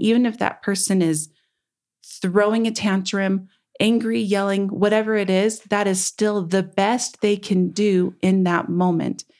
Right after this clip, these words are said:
because they don't know anything else. So give yourself some grace and some forgiveness, because your loved one,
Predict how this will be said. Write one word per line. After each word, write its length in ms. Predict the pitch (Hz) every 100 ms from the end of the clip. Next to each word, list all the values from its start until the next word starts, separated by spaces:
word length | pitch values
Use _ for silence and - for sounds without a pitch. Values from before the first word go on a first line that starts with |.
| _ -
because 340 | 185 180 160
they 160 | 180 180
don't 200 | 180 175
know 180 | 170
anything 480 | 170 165 156 160 165
else. 480 | 160 156 - - - _ _ _ _ _ _ _ _ _ _ _ _ - -
So 480 | - 202 185 - - _ 226 - _ _ _ -
give 200 | 208 190
yourself 360 | 180 - 165 156
some 220 | - 165
grace 440 | 156 151 151 - -
and 180 | 175 165
some 160 | - 165
forgiveness, 760 | 165 160 160 151 156 156 151 - - - -
because 420 | - 190 190 185 -
your 280 | 180 190 185
loved 340 | 180 175 -
one, 360 | 190 202 220